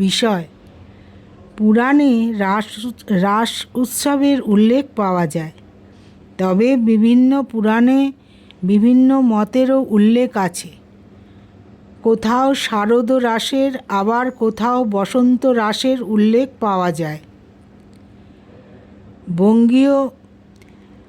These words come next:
পুরোহিত সভার সভাপতি শ্রী চণ্ডীচরণ হালদার জানিয়েছেন,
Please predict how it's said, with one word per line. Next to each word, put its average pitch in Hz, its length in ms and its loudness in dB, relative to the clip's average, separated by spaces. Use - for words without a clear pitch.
পুরোহিত 254 540 2
সভার 262 300 0
সভাপতি 233 640 -2
শ্রী 277 160 -2
চণ্ডীচরণ 247 800 2
হালদার 226 580 0
জানিয়েছেন, 214 720 2